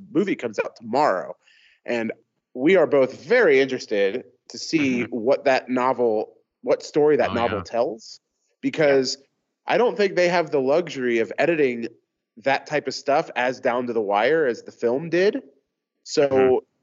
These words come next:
Speaker 1: I'm very curious about this, the, the novelization of, of this movie and,
Speaker 3: Yeah.
Speaker 1: and
Speaker 3: I
Speaker 1: what
Speaker 3: mean, if
Speaker 1: will
Speaker 3: you,
Speaker 1: differ.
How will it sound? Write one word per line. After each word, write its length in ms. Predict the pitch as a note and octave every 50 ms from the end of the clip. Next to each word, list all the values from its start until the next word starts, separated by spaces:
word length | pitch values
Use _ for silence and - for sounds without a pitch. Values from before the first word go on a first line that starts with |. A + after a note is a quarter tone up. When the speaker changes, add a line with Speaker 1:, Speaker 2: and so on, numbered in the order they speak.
| _ _ _ -
Speaker 1:
I'm 220 | B2+ C#3 C#3 C3+
very 400 | A#2 G#2+ B2+ D3 E3+ G3 F#3 D#3+
curious 500 | A#2+ - - D3+ E3 E3 C3+ G2+ - -
about 480 | A#2 G2+ G#2+ G2 G2 - - _ _ _
this, 220 | - G#2+ - - - _
the, 180 | G2 A2+ G2+ F#2
the 120 | F2+ G2
novelization 720 | F#2+ G2+ G2+ G2 F2 F#2+ F#2 D#2+ F#2+ F#2 F2+ - - E2 E2+
of, 140 | E2+ E2+ F2+ - -
of 140 | D#2+ D#2
this 180 | E2+ F2+ F#2 - -
movie 260 | D#2 C2 F2 E2+ D2
and, 120 | F2 F#2+ G2+
Speaker 3:
Yeah. 100 | A2+ B2+
Speaker 1:
and 240 | A#2+ G2 F#2+ F#2 F#2 -
Speaker 3:
I 40 | A#2
Speaker 1:
what 40 | C3
Speaker 3:
mean, 80 | C3
if 60 | B2+ A2
Speaker 1:
will 80 | A2
Speaker 3:
you, 40 | G2+
Speaker 1:
differ. 360 | - G#2+ - - E2+ F2+ F2+